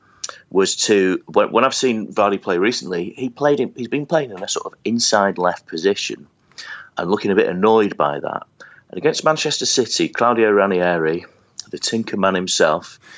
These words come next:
made this little switch which meant that he was pushed further to the right of, uh, the forward line and came up against Alexander Kolarov <laughs> and made absolute hay against him. And, uh, that, that first goal,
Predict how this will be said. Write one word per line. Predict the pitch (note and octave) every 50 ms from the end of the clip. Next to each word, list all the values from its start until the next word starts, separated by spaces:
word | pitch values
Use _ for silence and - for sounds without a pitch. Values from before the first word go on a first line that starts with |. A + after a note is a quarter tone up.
| - - - _ _
made | - F#2 F#2+ F#2
this | F#2 E2+ -
little | A2+ C#3+ - G#2+
switch | - - - G#2+ F#2 - - - -
which | - - - F#2
meant | F#2 F2+ F2 -
that | - - G2+
he | G2+
was | G2+ G2+ -
pushed | _ - - - C3 B2+ - -
further | - - A2 A2 A2 A2
to | G2 - - F2+
the | F#2 G2
right | A2+ A2 G#2 G#2 - -
of, | - E2 - - - _ _ _ _ - - - _ _ -
uh, | - E2 E2 D#2 D#2 D#2 D2+ D2+ D2+ D#2 D#2 _
the | - - _
forward | - - - F2+ F2 E2 E2 D#2
line | E2 D#2+ D#2+ D#2+ E2 E2+ F2 - _ _ _ _ _ - - _ _ -
and | F#2 F#2+ F#2+ F#2+ F#2+ F#2 F#2 F#2+ F#2 F2 - -
came | - - A#2+ B2
up | B2+ A#2+ -
against | G#2+ - G2 F#2 F2+ F#2 - - - - - _ -
Alexander | G#2 A2 A#2+ G#2+ - - F#2+ G2 G2 F#2+ F#2
Kolarov | - - - - F#2+ F2 D2+ C#2+ C#2+ D2 D#2 D2+ - - F2 D2 _ _ - C5+ -
<laughs> | - - _ _ - - - - - - - _ -
and | D2+ D#2 D#2 D#2
made | E2+ F2+ F2+ F2+
absolute | F2 E2 - - F#2+ F2+ - -
hay | G2 F#2 E2 D#2+
against | D#2 C#2+ D2+ D2+ D2+ - -
him. | E2 D#2+ D#2 D#2 - -
And, | - G2 F#2+ F#2+ F#2+ F#2 F2+ - - _ - - - _ _ _ _ _ - _ _ _ _ _
uh, | B2 B2+ - -
that, | G#2+ A#2 - D#3+ D#3+ -
that | E3 - -
first | - G3 F3 D#3 - -
goal, | C3 - G2+ A#2 C#3 C#3+ -